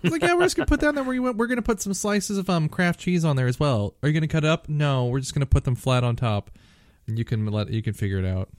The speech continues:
<laughs> All right. Next question is coming from Fatal, who asks, "What's wrong with eating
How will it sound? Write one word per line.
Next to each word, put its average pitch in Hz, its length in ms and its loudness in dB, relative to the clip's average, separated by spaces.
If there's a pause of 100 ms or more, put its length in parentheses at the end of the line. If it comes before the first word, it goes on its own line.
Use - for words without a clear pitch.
<laughs> 127 80 0 (3000)
All 104 80 -4
right. 82 120 -6 (320)
Next 160 280 -4
question 127 500 -4
is 101 140 -6
coming 120 200 -2
from 113 140 -6
Fatal, - 500 -4 (140)
who 123 160 0
asks, 107 220 -2
"What's 120 320 0
wrong 139 240 2
with 143 180 -2
eating 123 260 -2